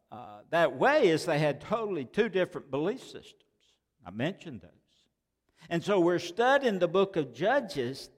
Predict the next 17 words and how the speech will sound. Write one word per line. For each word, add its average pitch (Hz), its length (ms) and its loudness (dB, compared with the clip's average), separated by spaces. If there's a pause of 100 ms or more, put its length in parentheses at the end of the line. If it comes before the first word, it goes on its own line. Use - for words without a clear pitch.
(300)
this 139 240 -4
morning 160 540 2
because 151 640 -4 (420)
the 143 100 -2
Canaanites 147 1300 -4 (800)
represent 185 1040 2 (400)
America 151 1000 0 (380)
in 156 160 -4
the 147 120 0
last 147 520 0 (140)
forty, 147 560 0 (520)
fifty 135 760 -2 (160)
years. - 680 -10 (1800)
We're 131 160 0
like 123 320 -2
the 101 80 -16
Canaanites 95 1300 -8